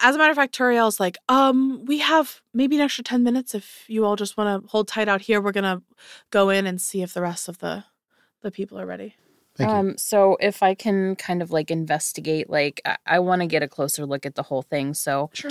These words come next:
Speaker 1: roll me
Speaker 2: Same.
Speaker 1: an investigation check.
Speaker 2: You wanted to just do it at advantage?
Speaker 1: Roll with advantage.
Speaker 3: Nat friggin' twenty.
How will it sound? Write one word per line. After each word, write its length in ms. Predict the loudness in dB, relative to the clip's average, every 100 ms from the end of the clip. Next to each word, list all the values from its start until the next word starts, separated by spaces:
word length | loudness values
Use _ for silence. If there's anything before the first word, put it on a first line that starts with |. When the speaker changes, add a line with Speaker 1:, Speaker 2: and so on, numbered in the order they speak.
| -2
Speaker 1:
roll 100 | 0
me 80 | 0
Speaker 2:
Same. 20 |
Speaker 1:
an 40 | -2
investigation 540 | -4 -4 -6 -6 -8
check. 280 | -10 -14 _ _ _ _ -12
Speaker 2:
You 140 | -6
wanted 200 | -4 -4
to 60 | -6
just 160 | -8 -6
do 100 | -6
it 40 |
at 80 | -6
advantage? 280 | -4 -4 -2
Speaker 1:
Roll 180 | -2
with 120 | -2 -4
advantage. 600 | -6 -6 -8 -10 -16 -20 _ _ _ _ _ _ _ _ _ _ -20 _ -20 _ -20 -20 _ -8 -8 -10 -20 _ _ _ _ _ _ _ _ _ _ _ _ _ _ _ -10
Speaker 3:
Nat 300 | -8 -8 -12 _ _ -6
friggin' 320 | -4 -2 -4
twenty. 420 | -6 -6 -4 -6